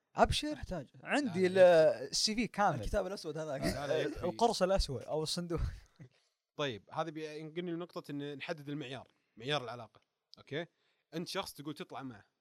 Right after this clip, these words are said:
Speaker 3: وأنت عارفه في الجامعة، يمكن ما تعرف إلا اسمها الأول والثاني، الأخير. أوكي؟ أنت كيف ترفع الموضوع من زمالة إلى صداقة؟ أوكي؟ أنا قلت ل-، أنا قلت لك ما نقيس الموضوع علي، ليش تعرفني من أول؟ لكن أشخاص تعرفت عليهم في الجامعة.
Speaker 1: طيب، آه،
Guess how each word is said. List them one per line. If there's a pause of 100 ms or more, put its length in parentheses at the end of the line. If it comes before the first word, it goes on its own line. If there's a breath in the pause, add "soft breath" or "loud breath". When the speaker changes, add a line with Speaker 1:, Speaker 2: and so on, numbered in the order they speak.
(180)
Speaker 3:
وأنت
عارفه
في
الجامعة،
يمكن
ما
تعرف
إلا
اسمها
الأول
والثاني،
الأخير. (280)
أوكي؟ (600)
أنت
كيف
ترفع
الموضوع
من
زمالة (440)
إلى
صداقة؟ (220)
أوكي؟ (200)
أنا
قلت
ل-،
أنا
قلت
لك
ما
نقيس
الموضوع
علي،
ليش
تعرفني
من
أول؟ (340)
لكن
أشخاص
تعرفت
عليهم
في
الجامعة. (1300)
Speaker 1:
طيب، (420 soft breath)
آه،